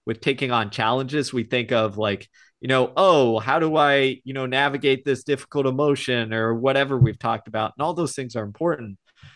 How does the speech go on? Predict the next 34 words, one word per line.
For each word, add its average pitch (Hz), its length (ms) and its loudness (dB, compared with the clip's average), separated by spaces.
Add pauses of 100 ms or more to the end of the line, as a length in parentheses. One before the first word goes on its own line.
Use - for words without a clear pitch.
(140)
But 147 120 0
I 151 80 2
think 180 160 0
it's 139 160 -2
greater 131 560 2
than 101 220 -6
that. 104 240 -4
It's 104 140 -8
how 151 220 -2
do 160 60 -4
you 156 100 -2
create 120 380 -2
meaning 127 580 -2
out 120 160 0
of 107 140 -8
going 113 340 -2
through 117 200 -2
the 104 280 -2
discomfort 120 560 -6
or 104 80 -8
suffering 113 560 -4
you're 101 120 -4
going 107 320 -8
through? 170 240 -8 (360)
And 127 140 -2
then 139 120 0
the 139 100 2
other 151 200 2
part 139 260 2
of 113 100 -2
that, 113 240 2
I 110 80 -2
think, 120 240 -10
is 110 260 -4